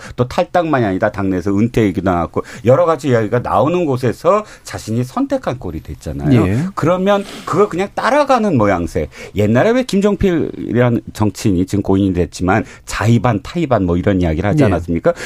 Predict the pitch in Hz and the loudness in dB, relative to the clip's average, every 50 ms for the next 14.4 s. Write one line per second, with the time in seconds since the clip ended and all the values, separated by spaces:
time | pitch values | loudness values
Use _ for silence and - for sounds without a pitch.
0 | - - 151 220 208 196 233 220 - - - - - - - - 143 175 - - | -8 -2 0 2 2 2 2 0 -2 -4 -10 -20 -18 -10 -4 -4 -4 -4 -4 -4
1 | - 214 202 185 190 196 202 208 214 - - - - - - - 269 269 269 254 | -2 -2 0 0 2 2 2 2 0 -2 -6 -14 -20 -14 -8 -4 -2 0 0 0
2 | 247 233 208 196 190 170 139 123 117 107 101 - - 127 113 - - - - 104 | 0 0 0 0 0 0 0 0 0 0 0 -2 -2 -4 -4 -6 -8 -8 -4 -2
3 | 110 113 - - - - - - 92 90 85 85 85 - - - - - - 113 | -2 -2 -4 -8 -16 -10 -4 -2 0 0 0 -2 -4 -6 -10 -16 -12 -4 -2 0
4 | 120 123 131 135 120 104 - 101 90 82 - - - - - - - - - 202 | 2 2 2 2 0 0 0 0 -2 -2 -4 -8 -8 -8 -8 -8 -6 -2 0 2
5 | 160 117 113 - 110 107 95 90 82 80 87 90 90 87 - - - - - - | 2 2 2 0 0 -2 0 -2 -2 -2 0 0 -2 -2 -4 -8 -18 -10 -2 2
6 | 135 135 131 127 110 101 87 - - - 87 - - - 92 82 - 82 90 117 | 2 2 2 2 0 0 0 0 0 -2 -2 -2 -2 -2 -2 -2 0 -2 0 2
7 | 131 139 123 110 95 87 82 78 - - - - 170 131 - - - - - - | 2 4 4 4 4 2 -2 -6 -6 -4 -2 -2 -2 0 0 0 0 0 -2 -8
8 | - 220 - 233 214 196 190 185 175 - - - 120 127 123 107 85 - - 87 | -6 -2 0 0 2 2 0 -2 -4 -4 0 2 4 4 4 4 2 0 -2 -4
9 | 90 117 135 156 - 175 156 123 98 82 85 76 - - - - - 82 92 95 | -4 -2 -4 -4 -2 -2 -2 -2 0 -2 -2 -4 -4 -6 -16 -10 -4 -2 -2 -2
10 | 101 110 117 104 85 - - 120 117 - - 104 95 87 85 87 107 131 - - | 0 -2 -2 -2 -4 -4 -4 -6 -4 -2 -2 -2 0 0 0 0 0 -2 -2 -4
11 | - - - - 165 - - 143 139 - 247 214 214 226 220 170 143 127 156 139 | -8 -14 -8 -4 -2 0 0 0 2 2 2 4 4 4 2 2 0 -2 -2 -2
12 | 131 190 185 180 - - - - - 240 233 220 214 190 170 165 131 123 123 - | 0 0 -2 -2 -4 -12 -16 -8 -4 0 0 0 0 0 -2 -4 -4 -4 -4 -4
13 | - 110 - - - - - 180 170 160 151 123 117 107 - 117 101 92 90 85 | -4 -6 -6 -6 -8 -6 -4 -2 -2 -2 -2 -4 -6 -6 -6 -4 -4 -4 -4 -6
14 | - - - - 180 170 - | -4 -4 -4 0 0 0 0